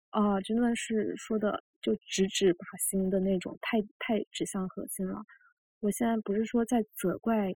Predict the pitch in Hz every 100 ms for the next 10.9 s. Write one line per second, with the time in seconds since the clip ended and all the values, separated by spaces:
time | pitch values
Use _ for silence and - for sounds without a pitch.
0 | _ - _ - 233 214 - 185 180 185
1 | 196 185 - - 170 170 185 - - _
2 | _ - 190 180 220 220 202 185 - _
3 | - 202 180 196 208 190 190 180 196 -
4 | 208 202 190 180 180 190 - _ - 208
5 | 185 180 - 196 190 - - 208 - 202
6 | 185 185 - - - 208 - 220 240 226
7 | - _ _ - 175 - 185 - 185 180
8 | 220 220 214 202 - 208 202 208 - -
9 | - - 214 196 - - - 233 214 208
10 | - 202 - - - 196 190 190